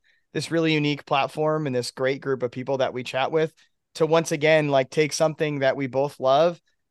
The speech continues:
and something that I think we both are relatively ha-, like, have some ability in, uh, and, and give it a go. And, uh, and it totally worked out. I, I, I had a lot of fun doing it. And, uh,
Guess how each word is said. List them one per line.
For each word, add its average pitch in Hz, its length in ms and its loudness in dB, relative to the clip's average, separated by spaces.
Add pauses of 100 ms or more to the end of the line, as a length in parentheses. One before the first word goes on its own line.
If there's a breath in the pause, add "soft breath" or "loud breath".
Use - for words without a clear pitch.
(120)
and 147 200 -2
something 147 360 -4
that 131 160 0
I 131 100 0
think 143 220 -6
we 131 100 -6
both 131 420 0 (540)
are 135 380 2 (120)
relatively 143 1080 -2 (160)
ha-, 139 240 -8
like, 143 160 -4
have 151 160 -2
some 151 140 -6
ability 139 420 0
in, 175 240 0 (340)
uh, 131 320 2
and, 139 300 -2
and 135 180 -2
give 139 140 -2
it 131 40 -4
a 131 40 -4
go. 131 320 2
And, 120 260 -6
uh, 117 280 -4 (580)
and 147 120 0
it 147 100 -2
totally 196 280 4
worked 131 220 -2
out. 139 200 0
I, 135 120 2
I, 143 500 2 (260)
I - 80 -6
had 165 120 2
a - 40 -2
lot 131 180 2
of 127 80 -4
fun 135 240 -4
doing 123 280 -6
it. 135 300 -2
And, 117 360 -6
uh, 113 280 -4